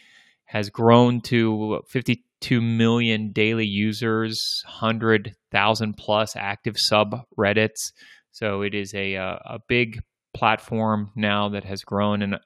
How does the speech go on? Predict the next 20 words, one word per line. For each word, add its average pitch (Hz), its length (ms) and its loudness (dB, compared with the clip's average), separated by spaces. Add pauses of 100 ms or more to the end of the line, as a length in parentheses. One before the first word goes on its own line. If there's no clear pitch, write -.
and 107 300 -2
clearly 135 520 2
other 120 440 6 (140)
platforms 113 760 2
that 107 100 -2
are 104 80 -2
competing 139 540 0
in 117 80 4
this 113 160 2
space, 107 460 0
the 98 160 -6 (180)
Discords 120 480 2
of 107 80 -4
the 104 80 0
world, 104 420 2 (400)
are 104 160 4
probably 104 560 2
anxiously 123 680 -2
looking 107 400 -4
at 101 320 -2